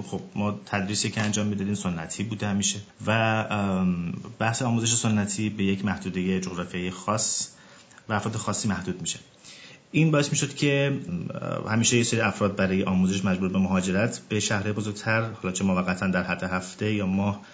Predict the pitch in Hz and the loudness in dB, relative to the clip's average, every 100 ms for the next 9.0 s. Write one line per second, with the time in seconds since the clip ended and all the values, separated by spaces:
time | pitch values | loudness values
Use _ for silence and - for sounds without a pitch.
0 | - - - 123 113 104 98 98 101 - | -20 -6 2 4 6 4 4 2 0 -4
1 | - - - - - 104 101 107 110 123 | -16 -20 -20 -14 -4 0 2 4 4 2
2 | 135 147 143 123 147 139 139 - 151 127 | 2 2 2 2 4 4 4 2 -2 -2
3 | 143 143 143 139 - 104 104 104 113 117 | -2 0 0 -2 -4 -4 0 2 4 2
4 | 90 - 90 - - - - - - - | 0 -2 -8 -8 -12 -12 -20 -20 -20 -20
5 | - 107 101 101 139 156 143 147 156 131 | -8 -2 -2 0 2 2 2 2 4 4
6 | 95 - 104 101 95 95 - 87 98 92 | 2 0 2 2 0 -2 -6 -2 0 -2
7 | - - - - 117 107 104 95 101 98 | -6 -12 -6 0 2 2 0 0 -2 -2
8 | - 113 123 120 113 113 107 107 98 | -2 0 2 2 2 0 0 0 0